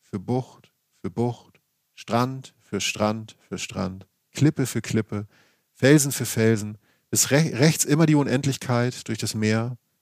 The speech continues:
das in der Sonne funkelt. Die Wellen laufen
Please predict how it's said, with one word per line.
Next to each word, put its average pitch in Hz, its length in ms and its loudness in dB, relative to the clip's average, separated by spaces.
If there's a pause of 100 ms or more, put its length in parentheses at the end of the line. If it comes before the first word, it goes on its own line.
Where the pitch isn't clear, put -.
(140)
das 110 160 0
in 113 80 0
der 107 140 4
Sonne 110 220 0
funkelt. 117 560 -6 (500)
Die 101 200 -6
Wellen 143 500 4
laufen 110 380 -2